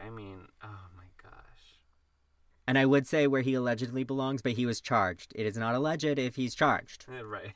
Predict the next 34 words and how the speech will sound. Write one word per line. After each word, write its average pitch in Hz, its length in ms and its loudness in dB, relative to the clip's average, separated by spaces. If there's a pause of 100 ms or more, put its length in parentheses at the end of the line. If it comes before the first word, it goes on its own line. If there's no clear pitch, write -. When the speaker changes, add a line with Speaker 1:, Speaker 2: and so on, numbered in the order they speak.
(100)
Speaker 1:
<laughs> - 0 - (2000)
Just 110 140 -6
Speaker 2:
Um, 113 320 2
Speaker 1:
to 113 60 0
be 110 40 -2
specific 127 460 -8
with 107 140 -6
our 98 120 -8
language. - 680 -8 (1000)
Speaker 2:
Yeah. 110 240 -6 (260)
And, 117 440 -2
you 123 120 -6
know, 120 140 -6
like, 120 200 -4 (100)
yeah. 143 160 -8 (460)
I 117 60 -6
mean, 120 180 -2
domestic 120 380 -4
violence 120 320 -6
is 101 100 -10
never 107 260 -8
the 98 140 -10
answer. 131 400 -14 (680)
Speaker 1:
No, 92 80 -18 (320)
no, 95 80 -20 (180)
no, 95 80 -20 (160)
no. 101 80 -20 (180)
There's 98 260 -14
a - 40 -10
lot 104 300 -8
in, 98 200 -14 (320)
packed 95 380 -12
in 95 160 -16
there. 92 480 -14